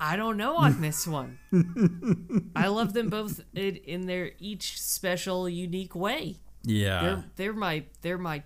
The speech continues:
Speaker 1: Tom Hanks babies.
Speaker 2: Yeah, that's completely fair. They're also very, very different films. Uh, but all of that to say, it sounds like we're on the exact same page that, uh, Charlie Willie's War is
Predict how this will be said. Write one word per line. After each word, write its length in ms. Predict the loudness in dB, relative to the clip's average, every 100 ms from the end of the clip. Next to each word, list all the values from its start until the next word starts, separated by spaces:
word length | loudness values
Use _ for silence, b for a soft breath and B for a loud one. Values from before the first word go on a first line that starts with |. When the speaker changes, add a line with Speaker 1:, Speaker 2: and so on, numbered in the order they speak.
| -8
Speaker 1:
Tom 300 | -2 -2 0
Hanks 300 | -2 -2 -4
babies. 600 | -2 0 0 -2 -14 -18 -20 b b b b b b b b b
Speaker 2:
Yeah, 220 | 2 4 6
that's 220 | 2 0
completely 400 | 2 4 4 4
fair. 220 | 6 6
They're 160 | 6 6
also 240 | 6 4
very, 340 | 4 6 6 6
very 220 | 6 4
different 400 | 4 2 2 0
films. 600 | 0 2 0 0 -2 -4
Uh, 560 | -4 0 0 0 -2 -4 -8 -14 -2
but 360 | 4 4 4 -2 -10 -4
all 220 | 4 4
of 80 | 6
that 180 | 4 2
to 100 | 4
say, 420 | 6 6 4 2
it 180 | 0 0
sounds 240 | 2 2
like 100 | 0
we're 160 | 2 2
on 60 |
the 80 | 2
exact 320 | 2 2 2
same 180 | 2 0
page 440 | 2 2 2 -2 -2
that, 160 | 0
uh, 180 | 0 0
Charlie 380 | 0 2 4 4
Willie's 360 | 4 4 2
War 320 | 2 2 4 2
is 540 | 2 0 2 2 0